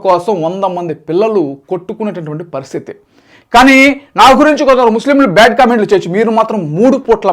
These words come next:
మటన్ బిర్యానీలు తింటా ఉన్నారు, కానీ వాళ్ళు ఏమీ లేకుండా ఉన్నారు. ఇక్కడ ఎంతోమంది ధర్నా చేస్తున్నారు, నేను చూశాను.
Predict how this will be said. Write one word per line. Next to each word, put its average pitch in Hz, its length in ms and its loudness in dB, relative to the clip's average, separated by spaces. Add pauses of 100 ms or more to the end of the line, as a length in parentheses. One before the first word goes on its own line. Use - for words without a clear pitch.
(120)
మటన్ 220 320 0
బిర్యానీలు 185 420 0
తింటా 151 280 -4
ఉన్నారు, 107 180 -16 (560)
కానీ 156 120 -10 (120)
వాళ్ళు 185 220 0 (1700)
ఏమీ 170 340 0 (100)
లేకుండా 143 300 -10 (100)
ఉన్నారు. 113 220 -20 (480)
ఇక్కడ 330 260 2 (160)
ఎంతోమంది 320 400 6 (100)
ధర్నా 330 220 6 (120)
చేస్తున్నారు, 320 480 6
నేను 277 180 2
చూశాను. 262 340 4